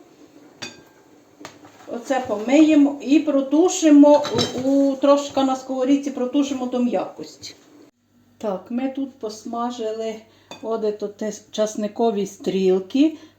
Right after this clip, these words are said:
аби вони зм'якли. Я дала лише чуть-чуть,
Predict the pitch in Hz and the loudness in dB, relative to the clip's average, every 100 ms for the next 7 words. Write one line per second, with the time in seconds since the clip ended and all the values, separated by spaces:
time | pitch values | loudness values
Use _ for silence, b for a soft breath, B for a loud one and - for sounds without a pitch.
0 | - 208 240 262 254 240 240 233 233 202 | -2 0 2 2 0 2 2 4 4 0
1 | - 190 208 214 240 247 247 240 254 247 | -2 -2 0 2 2 4 2 0 -2 -2
2 | 240 - 370 - 285 214 | -2 -2 -2 -2 -4 -4